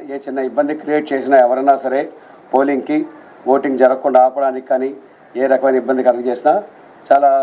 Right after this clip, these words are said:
సీరియస్ యాక్షన్ జా-, తీసుకోవడం జరుగుతుంది. ఎవరైతే బయట నుంచి వచ్చి ఇక్కడ ఉంటున్నారు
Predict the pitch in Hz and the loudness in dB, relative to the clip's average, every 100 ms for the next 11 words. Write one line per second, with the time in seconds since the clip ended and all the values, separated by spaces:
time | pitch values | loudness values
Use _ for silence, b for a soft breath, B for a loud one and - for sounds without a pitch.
0 | 127 131 131 127 123 - 151 127 123 117 | -4 -8 -8 -4 -4 -4 0 0 0 -8
1 | - 113 196 - 87 - - - - - | -6 -4 -4 -8 -12 -18 -20 -20 -20 -20
2 | - 127 139 156 156 160 156 - - - | -6 2 2 2 -2 -4 -4 -8 -20 -20
3 | - - - - - - - 135 139 156 | -20 -20 -20 -20 -20 -20 -16 -2 0 0
4 | 170 160 - 156 143 151 143 127 143 139 | -4 -6 -6 -8 -8 -8 -8 -6 0 2
5 | 127 | 2